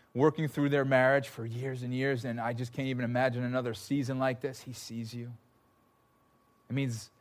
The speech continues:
it's under his control. It means there's order. It means there's a purpose. He sees you college students. He sees you high school students as you're trying to figure out where you're headed next.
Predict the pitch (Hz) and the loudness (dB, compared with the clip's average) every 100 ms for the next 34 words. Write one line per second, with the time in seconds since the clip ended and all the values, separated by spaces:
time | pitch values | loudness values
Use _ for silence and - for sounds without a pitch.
0 | _ _ - - 127 135 127 120 - 120 | _ _ -6 -2 -2 -2 -2 -6 -6 -10
1 | - 113 123 117 - _ _ _ _ _ | -6 -6 -4 -8 -14 _ _ _ _ _
2 | _ _ 120 127 127 123 120 - _ _ | _ _ -4 -2 0 -2 -8 -18 _ _
3 | _ _ - 123 123 139 135 139 123 - | _ _ -6 -6 -4 2 4 4 2 -2
4 | 127 139 135 131 - - _ 127 127 - | -4 -2 0 -2 -6 -16 _ -4 -4 -2
5 | - 143 143 135 - - - _ _ _ | 2 2 2 -4 -8 -20 -20 _ _ _
6 | _ _ - 135 - 156 135 147 117 143 | _ _ -6 -4 -2 -2 0 -2 0 2
7 | 139 139 - 156 139 151 - 160 131 139 | 2 0 -2 -4 -2 -6 -4 -4 -4 -4
8 | - 143 - 151 135 156 147 139 127 117 | -2 -4 -4 -8 -6 -4 -6 -6 -8 -4
9 | 151 131 - 143 143 131 139 135 117 147 | -2 -2 0 4 4 4 2 2 0 2
10 | 139 147 143 | 2 2 0